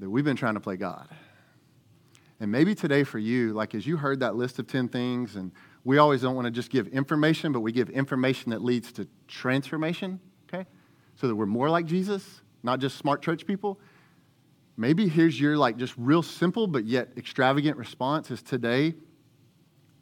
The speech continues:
you don't, you don't have to do anything out loud, but man, just in your spirit, you go,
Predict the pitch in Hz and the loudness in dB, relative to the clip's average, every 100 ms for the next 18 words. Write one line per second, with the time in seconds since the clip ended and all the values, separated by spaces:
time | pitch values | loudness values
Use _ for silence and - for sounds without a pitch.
0 | _ 120 160 120 - _ _ _ _ _ | _ 0 0 0 -8 _ _ _ _ _
1 | _ _ _ _ - 143 143 139 98 101 | _ _ _ _ -4 0 0 -4 -10 0
2 | 135 160 156 147 151 151 151 151 135 131 | 4 4 2 0 0 0 0 -2 0 0
3 | 117 120 143 151 117 123 123 123 135 135 | 0 0 0 -2 -6 -6 -4 -4 -4 -4
4 | 120 135 135 - 143 120 95 117 117 110 | -2 -2 -4 -4 -2 -2 -4 -6 -4 -4
5 | 101 | -6